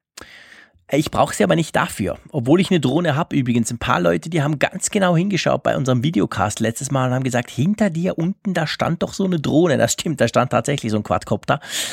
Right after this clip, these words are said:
Aber darum soll's nicht gehen, sondern ich brauche die D J I Go App neuerdings, weil ich mir so ein D J I Osmo Mobile geholt habe. Das ist so ein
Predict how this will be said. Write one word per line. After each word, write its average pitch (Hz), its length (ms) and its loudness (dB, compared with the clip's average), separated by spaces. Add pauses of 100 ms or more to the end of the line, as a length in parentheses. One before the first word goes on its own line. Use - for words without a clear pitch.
(200)
Aber 139 180 4
darum 139 240 4
soll's 147 300 2
nicht 160 160 0
gehen, 175 200 2
sondern 117 240 2
ich 160 140 -6
brauche - 240 0
die 202 140 0
D 185 180 -2
J 165 160 -4
I 180 280 0 (220)
Go 151 300 4
App - 300 -4
neuerdings, 147 720 0
weil 131 200 2
ich 143 140 -4
mir 143 260 0
so 135 200 -2
ein 123 420 -2
D 147 300 -4
J - 280 -2
I 135 300 -2
Osmo 147 460 0
Mobile 127 640 2
geholt 113 480 0
habe. 123 180 0
Das 131 160 -2
ist - 160 -2
so - 80 -4
ein 127 260 -4